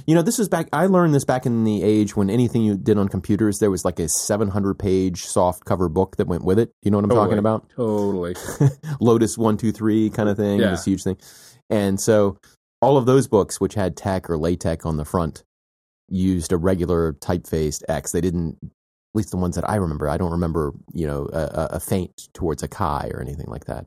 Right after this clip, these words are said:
Speaker 1: But, but it could be. Um,
Speaker 2: And so,
Speaker 1: yeah, I
Speaker 2: and
Speaker 1: don't know.
Speaker 2: I guess the other thing we'd sort of, like, was it some kind of French, like, a product of Minitel, latex?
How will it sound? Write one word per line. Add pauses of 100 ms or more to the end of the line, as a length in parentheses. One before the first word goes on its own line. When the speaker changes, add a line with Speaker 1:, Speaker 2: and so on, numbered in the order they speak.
Speaker 1:
But, (400)
but
it
could
be. (560)
Um,
Speaker 2:
And
so,
Speaker 1:
yeah,
I
Speaker 2:
and
Speaker 1:
don't
know. (140)
Speaker 2:
I
guess
the
other
thing
we'd
sort
of,
like,
was
it
some
kind
of
French, (100)
like,
a
product
of
Minitel,
latex?